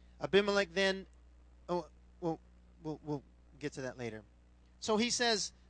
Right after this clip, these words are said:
I want you to see this key word here. "God caused me to wander from my father's house." That word is used fifty times in the Bible, and every time it's used, it's not good. So what's Abraham saying? Y-,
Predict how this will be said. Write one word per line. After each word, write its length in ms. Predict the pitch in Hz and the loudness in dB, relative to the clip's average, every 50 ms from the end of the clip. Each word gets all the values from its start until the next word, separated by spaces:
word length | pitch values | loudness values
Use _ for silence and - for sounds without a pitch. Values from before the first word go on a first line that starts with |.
| - - | -8 -2
I 60 | 190 | 0
want 180 | 202 233 247 233 | 0 0 0 0
you 60 | 247 | -2
to 80 | 226 220 | -2 0
see 140 | - 240 220 | 0 0 0
this 200 | 208 185 - - | 0 0 0 0
key 180 | - 233 226 | -2 -2 -2
word 260 | 214 196 208 196 180 | 0 2 2 2 0
here. 280 | 175 196 208 190 165 - - 151 | 0 0 0 0 0 0 -2 -2
"God 220 | 175 196 214 - | 0 0 0 0
caused 320 | - 202 214 190 175 160 | -2 -2 -2 -2 -2 -2
me 140 | 185 202 208 | -4 -6 -4
to 140 | - - 175 | -4 -2 -4
wander 520 | 143 131 139 156 165 175 190 196 196 208 202 | -4 -2 -2 0 0 0 0 0 0 0 0
from 240 | - - 175 156 156 | 0 -2 -4 -4 -2
my 140 | 151 143 | -2 -4
father's 420 | - - 160 156 170 160 165 156 - | -4 -2 -4 -4 -2 -4 -4 -6 -6
house." 320 | - 160 156 165 175 - | -4 -4 -4 -4 -4 -2
That 200 | - 180 214 208 | 0 0 0 0
word 220 | 208 214 220 214 190 | 0 -2 -2 -2 -2
is 120 | 165 151 | 0 0
used 220 | 180 170 - - - | 0 0 0 -2 -8
fifty 340 | - 214 208 - - 208 185 | -6 -6 -6 -6 -8 -14 -12
times 520 | - - 180 180 180 170 156 135 - - - | -10 -8 -6 -4 -4 -4 -4 -6 -10 -12 -12
in 80 | 151 | -12
the 60 | 131 120 | -12 -8
Bible, 480 | - 127 131 139 147 151 180 196 190 - - - - - - - | -4 -2 -2 -2 -2 0 -2 -2 -2 -4 -12 -20 -20 -20 -14 -12
and 120 | 151 147 - - | -12 -10 -6 -2
every 240 | 170 160 165 180 | -2 0 0 -2
time 360 | 175 - 180 170 170 170 160 156 | -4 -4 -4 -4 -2 -2 -4 -4
it's 180 | 151 - - | -6 -6 -4
used, 220 | 165 165 165 139 131 | -2 -2 -2 -2 -2
it's 160 | 127 - - | -4 -4 -4
not 240 | 143 135 135 123 - | -4 -4 -4 -4 0
good. 220 | 135 127 117 107 - - - - - - - - - - - - - - - - - - - - - - - | 0 0 0 0 -2 -12 -20 -20 -20 -20 -20 -20 -20 -20 -20 -20 -20 -20 -20 -20 -20 -20 -20 -20 -10 -6 -2
So 60 | 170 | 0
what's 180 | 156 190 - 247 | 0 0 2 2
Abraham 400 | 240 233 196 196 180 185 175 160 | 0 0 0 0 0 0 -2 -2
saying? 440 | - - 190 185 160 123 110 101 - - - - - - - - - - - - - - - - - - - - - - - - - - - - - - - - - - - - - - - - - 139 | -2 -2 0 0 0 -2 -4 -8 -14 -20 -20 -20 -20 -20 -20 -20 -20 -20 -20 -20 -20 -20 -20 -20 -20 -20 -20 -20 -20 -20 -20 -20 -20 -20 -20 -20 -20 -20 -20 -20 -20 -20 -20 -20 -20 -20 -20 -20 -16 -10
Y-, 120 | 143 147 | -10 -10